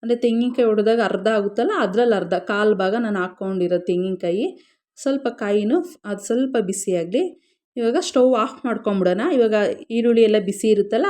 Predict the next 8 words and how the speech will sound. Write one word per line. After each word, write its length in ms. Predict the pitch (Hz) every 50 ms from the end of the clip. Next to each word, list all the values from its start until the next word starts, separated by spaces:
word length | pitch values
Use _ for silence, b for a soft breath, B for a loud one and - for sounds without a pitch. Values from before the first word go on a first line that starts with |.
| 349 240
ಅದಕ್ಕೇನೆ 400 | 190 202 214 208 - 196 180 180 - b b b b b b _ 226
ಧನಿಯಾ 300 | 233 233 240 254 262 262 262
ಪುಡಿ 140 | 247 233 220
ಹಾಕ್ಕೊತಾ 360 | 202 190 - 202 190 185 190 185
ಇದ್ದೀನಿ 180 | 175 185 185 185 180
ನಾನು 120 | 180 180 175 170
ಎರಡು 140 | 165 170 - -
ಸ್ಪೂನು, 300 | _ - 185 185 202